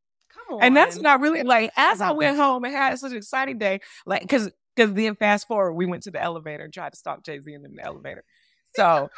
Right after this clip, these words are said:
Speaker 1: <laughs>
Speaker 2: okay, and they met us in the elevator. Jay-Z was like, "Let the ladies go." I was like, "Wait, what's your Jay-Z? I was trying to get on the elevator with you."
Speaker 1: Right.
Speaker 2: So,
Speaker 1: <laughs>
Speaker 2: but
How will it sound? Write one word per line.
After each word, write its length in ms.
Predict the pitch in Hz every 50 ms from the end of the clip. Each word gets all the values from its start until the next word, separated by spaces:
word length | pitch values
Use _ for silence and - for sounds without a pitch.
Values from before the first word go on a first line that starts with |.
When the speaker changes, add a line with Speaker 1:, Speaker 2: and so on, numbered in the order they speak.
| - - - _ _ _ _ _ _ 208
Speaker 1:
<laughs> 20 |
Speaker 2:
okay, 300 | 202 185 226 214 196 -
and 160 | - 208 208
they 100 | 220 233
met 180 | 233 226 220 220
us 140 | 233 - 233
in 60 | 208
the 60 | 190
elevator. 300 | 180 190 180 180 175 175
Jay-Z 320 | 165 196 190 196 196 208
was 140 | 165 175 165
like, 180 | 160 156 165 190
"Let 140 | 262 294 -
the 80 | 247
ladies 300 | 175 156 147 143 151 -
go." 280 | _ - - - - - _ _ _ _ _ _ -
I 140 | 294 294
was 200 | 277 285 262 247
like, 240 | 254 254 240 233 -
"Wait, 180 | 247 269 254 214 - -
what's 200 | - 247 277 -
your 120 | 277 254 226
Jay-Z? 380 | 240 240 226 233 214 233 214 - _ -
I 100 | 247 247
was 100 | 247 -
trying 100 | 262 233
to 60 | 220
get 100 | 214 202
on 80 | 196 196
the 60 | 185
elevator 280 | 190 190 185 190 185 196
with 180 | 208 233 - _ _
you." 100 | _ _ _ _ - - _ _ _ - 415 392 339
Speaker 1:
Right. 320 | 381 349 302 277 269 311
Speaker 2:
So, 280 | 294 247 214 208 214 214 - - 359 359 349 370 -
Speaker 1:
<laughs> 1120 | 330 349 - 285 - 480 494 _ _ _ _ _ _ _ _ _ _ _ _ _ _ _ -
Speaker 2:
but 120 | 285 -